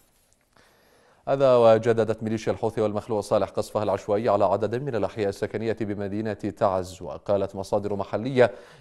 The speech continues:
إن الميليشيا المتمركزة في جبل يومان بالحوبان شرق المدينة شنت قصفا بقذائف الهاوزر وصواريخ الكاتيوشا ومضادات للطيران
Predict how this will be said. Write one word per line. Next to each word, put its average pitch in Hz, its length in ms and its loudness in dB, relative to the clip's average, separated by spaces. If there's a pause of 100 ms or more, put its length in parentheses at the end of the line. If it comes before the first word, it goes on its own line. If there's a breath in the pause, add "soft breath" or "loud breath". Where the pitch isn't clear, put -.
إن 113 80 0
الميليشيا 123 440 0
المتمركزة 135 720 0
في 104 220 -6
جبل 113 320 -2
يومان 107 440 -4
بالحوبان 98 580 -4
شرق 107 320 -4
المدينة 101 440 -4
شنت 101 320 -6
قصفا - 300 -4
بقذائف 104 520 -4
الهاوزر 113 400 -4
وصواريخ 104 440 -4
الكاتيوشا 117 540 -6
ومضادات 95 760 -4
للطيران 104 600 -4